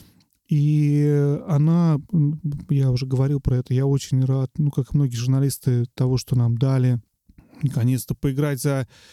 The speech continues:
э, несексуализированную женщину средних лет. Вау, класс. Они тоже существуют, оказывается, и тоже могут быть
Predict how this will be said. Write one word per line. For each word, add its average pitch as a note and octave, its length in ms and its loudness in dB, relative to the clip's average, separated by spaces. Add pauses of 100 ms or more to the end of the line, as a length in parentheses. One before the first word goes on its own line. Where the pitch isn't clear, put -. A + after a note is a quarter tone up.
(280)
э, D#3 120 2
несексуализированную D3 1160 2
женщину C3+ 480 0
средних C3 440 -2
лет. F3 260 -6 (300)
Вау, C#3+ 400 0
класс. D3 400 -2 (220)
Они D3+ 200 2
тоже E3 240 0
существуют, F3 540 0
оказывается, B2+ 520 -4
и C#3 80 -4
тоже D3 260 0
могут D3 240 0
быть D3 200 -4